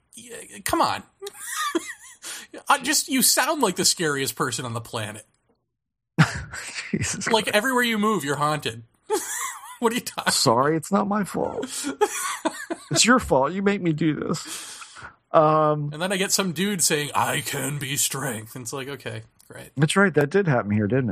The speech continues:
Speaker 2: it?
Speaker 1: <laughs>
Speaker 2: Mm. Well, yeah, I mean, if you wanna, if you wanna do a little mini investigation here at the house, that's fine.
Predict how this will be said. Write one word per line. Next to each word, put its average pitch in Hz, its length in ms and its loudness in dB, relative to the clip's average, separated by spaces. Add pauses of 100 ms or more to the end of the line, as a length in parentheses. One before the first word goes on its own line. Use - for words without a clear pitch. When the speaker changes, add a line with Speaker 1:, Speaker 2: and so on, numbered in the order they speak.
Speaker 2:
it? - 60 -4 (100)
Speaker 1:
<laughs> - 0 -
Speaker 2:
Mm. 170 280 2 (640)
Well, 131 560 4 (1040)
yeah, 240 220 8
I 135 160 2
mean, 196 340 0 (1120)
if 156 180 2
you 214 100 4
wanna, 220 220 4
if 180 180 -2
you 185 80 2
wanna 202 160 6
do 180 180 4
a 180 40 4
little 170 400 4
mini 151 360 4
investigation 147 720 4
here 139 120 6
at 135 80 0
the 127 60 8
house, 135 220 4
that's 113 200 -2
fine. 98 400 2